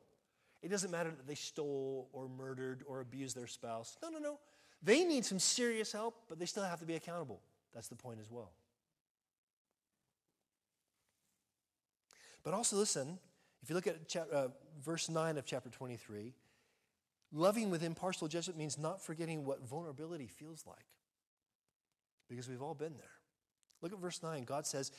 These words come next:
"You shall not oppress the sojourner. You know the heart of a sojourner, for you were sojourners in the land of Egypt." Do you know what it feels like to be a foreigner? Do you know what it feels like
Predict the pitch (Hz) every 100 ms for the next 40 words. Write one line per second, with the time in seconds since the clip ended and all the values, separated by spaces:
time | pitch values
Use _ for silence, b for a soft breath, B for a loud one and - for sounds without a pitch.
0 | B B 151 165 160 180 - 180 160 165
1 | - 151 160 165 202 190 _ _ _ b
2 | b b b b _ - 135 190 220 214
3 | 220 135 120 117 120 - 156 143 131 123
4 | - 143 143 120 101 110 - _ _ _
5 | _ _ _ - 127 147 170 135 - 151
6 | 127 104 95 104 110 110 101 101 - _
7 | _ _ _ _ _ _ _ _ _ _
8 | _ _ _ _ 151 226 254 - 180 180
9 | 180 180 - 143 131 117 - 131 151 175
10 | 208 _ _ _ _ _ _ _ _ _
11 | _ _ _ _ 165 226 180 190 185 180